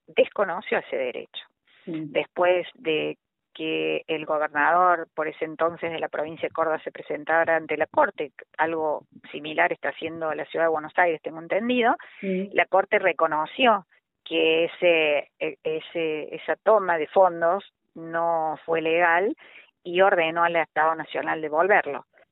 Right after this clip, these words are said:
Speaker 1: Pasa que los fondos le fueron sacados durante el kirchnerismo
Speaker 2: Mm.
Speaker 1: y el or-, la, el, el, el orden,
Speaker 2: Mm.
Speaker 1: eh, la,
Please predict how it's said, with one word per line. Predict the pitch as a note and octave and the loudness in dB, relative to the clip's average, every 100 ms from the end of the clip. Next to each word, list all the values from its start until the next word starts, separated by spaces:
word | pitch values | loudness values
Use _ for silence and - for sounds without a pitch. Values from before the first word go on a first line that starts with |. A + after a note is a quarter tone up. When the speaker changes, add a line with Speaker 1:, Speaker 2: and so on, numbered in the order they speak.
| _ - | _ -2
Speaker 1:
Pasa | D#3+ - F#3 | -2 0 -2
que | - F3+ D#3 - _ - | 0 0 0 -4 _ -8
los | C#3 C#3 | -6 -2
fondos | E3+ F3+ | -2 0
le | F3+ | -4
fueron | D3+ E3 E3+ | -2 -4 -2
sacados | - D3 E3 D#3+ D#3 | -6 -2 2 0 -2
durante | D#3 D3+ | -8 -10
el | D3+ | -12
kirchnerismo | D#3 D#3 G3+ B3 A3+ G#3+ C4 _ _ - | -12 -8 -4 -4 -4 -4 -4 _ _ -8
Speaker 2:
Mm. | G3 F#3+ | -2 0
Speaker 1:
y | F#3+ | 2
el | D#3+ | 4
or-, | F3+ G#3+ G#3+ | 6 6 4
la, | F3+ E3+ D3 | 2 2 2
el, | D#3+ E3+ D#3+ - | 0 -4 -6 -6
el, | D#3 E3 - - | -2 0 0 -4
el | E3 E3 | -2 2
orden, | F#3+ F#3+ F3 D#3+ D#3+ - | 4 4 2 0 -2 -6
Speaker 2:
Mm. | C#3+ D3 C#3+ D#3+ | -4 -4 -6 -4
Speaker 1:
eh, | D3+ D3 D3+ C#3+ D#3 | -4 -2 -4 -4 -4
la, | D#3 D3+ D3 - | -2 -2 -2 -4